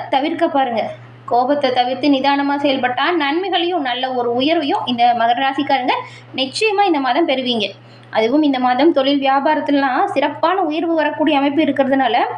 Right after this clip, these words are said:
திட்டமிட்டு உங்களோட தொழில் விரிவாக்கத்துக்கு என்ன செய்யணும் அப்படிங்கிறத பிளான் பண்ணி பண்ணுங்க.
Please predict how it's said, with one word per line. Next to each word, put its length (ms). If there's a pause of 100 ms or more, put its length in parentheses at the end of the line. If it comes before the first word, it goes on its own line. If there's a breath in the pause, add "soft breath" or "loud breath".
(320 loud breath)
திட்டமிட்டு 760
உங்களோட 340
தொழில் 260
விரிவாக்கத்துக்கு 680
என்ன 140
செய்யணும் 360
அப்படிங்கிறத 340 (100)
பிளான் 280
பண்ணி 200
பண்ணுங்க. 380